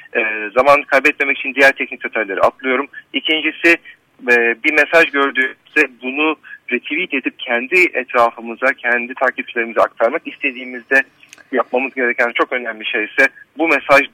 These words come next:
doğru mu sorusunu kendimize sormamız. Yöntemlerini konuşup bir kere daha tekrar etmeyelim ama en azından bir telefon numarası, e, geçiyorsa içinde bir arayıp doğru mu teyit edip ondan sonra, e, çoğaltıp yollamamız gerekiyor. Teşekkür ederim.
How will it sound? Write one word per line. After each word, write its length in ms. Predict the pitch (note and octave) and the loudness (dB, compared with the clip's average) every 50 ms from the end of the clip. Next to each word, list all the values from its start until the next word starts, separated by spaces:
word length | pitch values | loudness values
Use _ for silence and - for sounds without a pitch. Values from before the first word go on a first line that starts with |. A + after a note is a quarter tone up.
| - - | -4 0
doğru 380 | B2+ B2+ B2+ B2 D#3 F3+ E3+ | 2 4 4 4 4 2 0
mu 100 | D3 B2 - | 0 -2 -8
sorusunu 460 | - - A2 A2 G#2 - - C3 C3+ | -6 -6 -6 -6 -6 -8 -8 -8 -6
kendimize 520 | - - A#2 A2+ G#2 G2+ G#2 G#2+ A2+ B2+ - | -2 0 0 0 0 -4 -10 -10 -10 -10 -4
sormamız. 440 | - A2 G#2 G2 F#2+ F#2 A2 C3+ - _ - - - - - - - | 0 0 0 0 -2 -6 -8 -10 -18 _ -20 -18 -18 -18 -14 -4 2
Yöntemlerini 520 | E3+ D#3+ D#3 - - C#3+ C#3 C3 C3 C3 | 4 4 4 4 2 0 2 0 -2 -2
konuşup 340 | - - C3 B2+ - - - | -2 -4 -4 -4 -4 -8 -8
bir 60 | A#2+ | -8
kere 200 | - - A2+ A2 | -2 0 2 2
daha 100 | A#2 A#2+ | 2 2
tekrar 300 | A#2 - A2+ - A#2+ A#2 | 0 0 -4 0 4 4
etmeyelim 380 | A#2+ A2+ - - G2 A2 C#3+ C3+ | 4 4 2 -4 -6 -4 -2 0
ama 180 | A#2 A2+ A#2+ - - - - - - _ - | 2 2 2 0 0 -8 -18 -18 -20 _ 0
en 100 | - D#3 | 2 2
azından 540 | D#3+ D3 B2+ - B2 B2 A#2 C#3 C#3 C#3 B2+ | 4 2 0 -2 -4 -2 2 4 4 4 2
bir 40 | - | -2
telefon 360 | - B2+ A#2+ B2 - E3 D3 | -4 -2 -2 0 0 -2 -4
numarası, 320 | C3 A#2+ A#2 A2+ A2 - A2 | -2 -4 -4 -4 -4 -6 -10
e, 340 | G#2 - G#2+ G#2+ G#2 G#2+ | -8 -4 -2 -2 -2 -2
geçiyorsa 460 | G#2 - A2+ G#2+ - - C3 B2 - A#2+ | -2 -4 -6 -4 -4 -4 -4 -4 -6 -8
içinde 380 | - - - A#2+ C#3 C#3+ B2 | -8 -8 -8 -4 -4 -4 0
bir 100 | C3+ D3+ | 2 4
arayıp 340 | A2+ A#2 A#2 B2+ C3+ - - | 4 4 2 0 -4 -4 -4
doğru 240 | A#2 G#2+ A2+ C3 B2+ | -2 0 0 0 -2
mu 140 | A#2+ A#2+ A2+ | -4 -6 -4
teyit 220 | - A#2 A2 G#2+ | -4 -4 -2 -2
edip 200 | A2 - - - - | -4 -6 -6 -6 -4
ondan 340 | A#2+ A#2 A#2+ B2 C#3 C#3 C3+ | -2 -2 2 4 4 4 4
sonra, 400 | - - A#2+ A2+ A2+ A2+ A2+ - _ - - | 2 -2 -4 -2 0 0 -2 -2 _ -8 -6
e, 180 | G#2+ G#2 G2+ - | -6 -4 -6 -4
çoğaltıp 420 | - - G#2+ G#2 G2+ - - - - | 0 4 4 4 4 4 -4 -8 -4
yollamamız 440 | G#2 G2 F#2+ F#2+ G2 F#2+ F#2 E2 | -4 -4 -4 -4 -6 -6 -8 -8
gerekiyor. 400 | - F2+ E2+ E2+ - - - D2+ - - - | -8 -6 -6 -8 -8 -10 -10 -12 -10 -8 -6
Teşekkür 340 | G#2+ F#2+ G#2 - - G2 F#2 | -4 -2 -2 -4 -4 -8 -8
ederim. 180 | - - - | -8 -10 -10